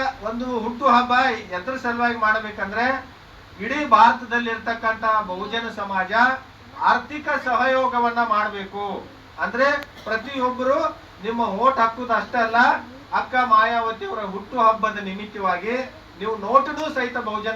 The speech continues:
ಸಮಾಜ ಪಕ್ಷಕ್ಕ ಕೊಡಬೇಕು ಅಂತ ಹೇಳಿ ಅ-, ಅಕ್ಕ ಮಾಯಾವತಿ ಅವರ ಹುಟ್ಟು ಹಬ್ಬವನ್ನ ನಾವು ಇವತ್ತು ಈ ದೇಶದಲ್ಲಿ ಆರ್ಥಿಕ ಸಹಯೋಗ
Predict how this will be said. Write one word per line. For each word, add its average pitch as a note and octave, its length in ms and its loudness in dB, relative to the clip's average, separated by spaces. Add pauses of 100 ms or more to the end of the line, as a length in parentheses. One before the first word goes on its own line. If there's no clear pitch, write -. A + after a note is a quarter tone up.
ಸಮಾಜ G3+ 260 -4 (120)
ಪಕ್ಷಕ್ಕ G3 380 -8
ಕೊಡಬೇಕು F#3 840 -6 (260)
ಅಂತ - 120 0
ಹೇಳಿ A3+ 460 4 (500)
ಅ-, F3+ 400 0
ಅಕ್ಕ G#3+ 260 -2
ಮಾಯಾವತಿ A#3 600 2
ಅವರ A3+ 200 0
ಹುಟ್ಟು G#3+ 380 -4
ಹಬ್ಬವನ್ನ G#3+ 460 2 (560)
ನಾವು G#3 200 -2
ಇವತ್ತು A3 680 0
ಈ G#3+ 200 -10
ದೇಶದಲ್ಲಿ G#3+ 600 -4
ಆರ್ಥಿಕ - 600 -2
ಸಹಯೋಗ G#3+ 520 -4